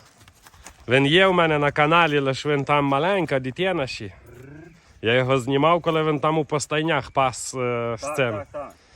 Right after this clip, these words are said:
Speaker 1: Та грива така на два боки, файна. Ну, красунчик. Отакі.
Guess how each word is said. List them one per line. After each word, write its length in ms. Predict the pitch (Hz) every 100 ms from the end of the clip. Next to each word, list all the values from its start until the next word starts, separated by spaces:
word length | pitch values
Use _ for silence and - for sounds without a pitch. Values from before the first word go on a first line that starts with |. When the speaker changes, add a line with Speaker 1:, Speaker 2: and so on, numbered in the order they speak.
| - - - - _
Speaker 1:
Та 260 | - 107 107
грива 500 | 98 110 117 117 113
така 300 | 120 113 117
на 160 | 113 104
два 200 | 110 110
боки, 360 | 113 113 110
файна. 460 | - 117 113 113 107 -
Ну, 220 | 127 156 139 - _ _ _ - - _ - - -
красунчик. 840 | - 110 107 135 117 87 - - - - - - - _ _ - _ _
Отакі. 580 | - 127 127 117 139 123